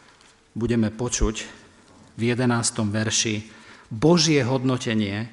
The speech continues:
tých štyridsiatich rokov. A Božie hodnotenie v štrnástej kapitole štvrtej Mojžišovej, jedenástom verši znie: "A Hospodin riekol Mojžišovi," všetky tie roky,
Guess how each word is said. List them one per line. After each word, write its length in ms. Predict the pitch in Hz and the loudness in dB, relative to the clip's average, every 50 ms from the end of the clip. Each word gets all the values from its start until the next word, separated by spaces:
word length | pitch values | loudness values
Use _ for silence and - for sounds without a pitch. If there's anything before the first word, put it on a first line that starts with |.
| - | -10
tých 240 | - - 101 95 - | -8 -6 -6 -4 -6
štyridsiatich 680 | - - - 123 113 117 107 - - 107 104 - 113 104 | -8 -4 -2 -2 0 0 -2 -2 -2 -4 -4 -4 -4 -4
rokov. 400 | 104 98 92 - 90 82 80 - - - - _ _ _ _ _ _ _ _ _ _ _ _ _ _ _ _ _ _ _ _ _ | -4 -6 -6 -6 -8 -8 -8 -10 -14 -18 -20 _ _ _ _ _ _ _ _ _ _ _ _ _ _ _ _ _ _ _ _ _
A 60 | - 98 | -14 -4
Božie 320 | 107 135 147 139 151 151 | -2 -2 0 0 0 0
hodnotenie 720 | 127 123 123 113 127 123 123 - 127 120 120 117 117 120 117 | 0 0 0 0 -2 -2 -2 -2 -2 0 0 0 0 -2 -4
v 80 | - | -6
štrnástej 640 | - - 139 123 131 139 135 131 - - 139 123 - | -2 -2 0 0 2 0 0 0 -2 -4 -4 -4 -2
kapitole 580 | - 110 - - 107 - - 113 104 110 113 107 - | -4 -4 -4 -4 -6 -4 -2 -2 -2 -2 -2 -4 -8
štvrtej 440 | - - - 113 127 113 - 156 139 135 | -10 -8 -6 -8 -6 -2 0 0 0 2
Mojžišovej, 880 | 131 123 117 120 113 107 - - 113 107 107 110 107 110 113 - - | 0 0 -2 -4 -6 -6 -4 -4 -2 0 0 0 0 -2 -4 -8 -8
jedenástom 720 | - 107 117 135 123 135 123 123 120 110 - - - 110 101 | -4 -2 -2 0 0 0 0 0 0 -2 -4 -4 -4 -4 -2
verši 540 | 98 113 113 113 - - - 113 101 107 - | -2 -2 -2 -2 -4 -4 -4 -4 -4 -4 -6
znie: 460 | 113 107 - 110 95 92 87 82 82 85 - - - - - - - - - - - - - - _ | -6 -4 -4 -4 -4 -4 -6 -8 -10 -12 -16 -20 -20 -20 -20 -20 -20 -20 -20 -20 -20 -20 -20 -12 _
"A 80 | - 113 101 | -6 -6 -4
Hospodin 680 | 90 120 156 156 - - - 190 185 170 170 165 147 | -2 -2 0 0 0 0 0 -2 0 0 0 0 0
riekol 400 | 120 120 123 131 131 - 143 131 | 2 2 0 0 0 0 0 2
Mojžišovi," 720 | 113 110 113 113 107 117 110 107 - 120 107 104 107 104 104 107 107 - - - _ _ _ _ _ _ _ _ _ _ _ _ _ _ _ _ _ _ _ _ _ _ _ _ _ _ _ _ _ _ _ _ _ _ _ _ _ _ _ _ _ _ _ _ _ _ _ _ - - - _ | 2 2 2 0 -2 -2 -4 -4 -2 -2 -2 -2 -2 -2 -4 -6 -8 -14 -20 -20 _ _ _ _ _ _ _ _ _ _ _ _ _ _ _ _ _ _ _ _ _ _ _ _ _ _ _ _ _ _ _ _ _ _ _ _ _ _ _ _ _ _ _ _ _ _ _ _ -20 -20 -20 _
všetky 300 | - - 131 - - - 107 | -10 -8 -8 -6 -6 -8 -6
tie 140 | - 117 104 | -4 -4 -2
roky, 320 | 104 101 101 - 117 113 | -2 -4 -4 -8 -12 -14